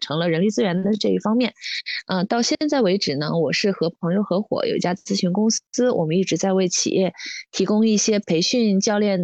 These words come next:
和轻咨询的这样的一些工作，针对团体和个人。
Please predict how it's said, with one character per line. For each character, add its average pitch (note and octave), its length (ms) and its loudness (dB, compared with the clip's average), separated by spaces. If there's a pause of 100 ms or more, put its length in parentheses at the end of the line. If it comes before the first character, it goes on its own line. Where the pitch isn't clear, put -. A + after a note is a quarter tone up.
(140)
和 E3 320 -2
轻 B3 240 0
咨 B3 120 0
询 C#3 200 -2
的 E3+ 120 -2
这 F#3 120 -2
样 E3+ 140 -2
的 E3+ 80 0
一 E3+ 40 0
些 F#3+ 160 -2
工 G#3+ 180 0
作， A#3 220 0 (420)
针 A3+ 200 0
对 A3+ 120 2
团 D#3 340 -4
体 - 280 -4
和 - 180 -4
个 A3+ 200 0
人。 - 240 -2